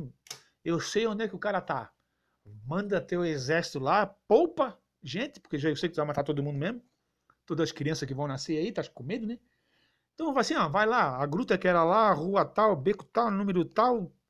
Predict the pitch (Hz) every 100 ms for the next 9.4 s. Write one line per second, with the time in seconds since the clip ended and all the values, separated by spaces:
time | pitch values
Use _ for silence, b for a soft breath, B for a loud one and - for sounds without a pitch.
0 | _ _ _ _ 170 165 160 151 185 226
1 | 240 233 190 _ _ _ _ _ _ _
2 | _ _ _ - 160 196 185 160 117 -
3 | - _ _ _ _ _ _ _ _ _
4 | _ 226 143 131 143 214 185 190 151 -
5 | 196 165 170 190 190 _ _ _ _ _
6 | _ _ _ _ _ _ - 139 151 156
7 | 139 117 147 202 226 - 165 131 151 175
8 | - 135 113 117 165 165 131 117 - -
9 | 87 107 - 92